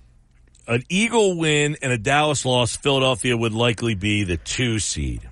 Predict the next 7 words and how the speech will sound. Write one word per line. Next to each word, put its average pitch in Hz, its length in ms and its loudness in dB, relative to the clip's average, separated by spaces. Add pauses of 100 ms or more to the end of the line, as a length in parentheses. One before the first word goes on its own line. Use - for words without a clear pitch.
(1300)
which 131 300 0
means 143 640 0 (240)
they 127 140 4
would 127 160 0
play 120 220 2
the 92 100 -2
seven. 87 500 0